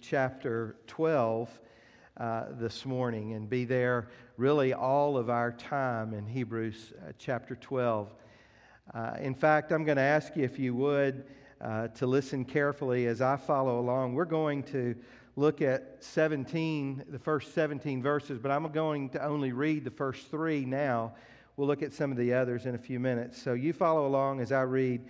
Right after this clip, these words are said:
beginning in Hebrews chapter twelve, beginning in verse one.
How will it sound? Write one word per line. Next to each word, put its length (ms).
beginning 440
in 120
Hebrews 540
chapter 340
twelve, 480
beginning 320
in 100
verse 280
one. 420